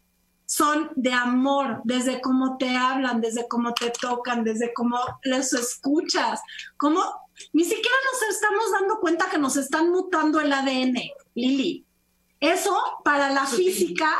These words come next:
Speaker 1: para la física, para un doctor te dice que es imposible. Para la física cuántica sí es posible.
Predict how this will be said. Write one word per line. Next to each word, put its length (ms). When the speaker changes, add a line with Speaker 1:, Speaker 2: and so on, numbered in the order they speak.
Speaker 1:
para 200
la 160
física, 460
para 200
un 140
doctor 440
te 120
dice 260
que 80
es 120
imposible. 800
Para 180
la 120
física 500
cuántica 720
sí 240
es 180
posible. 600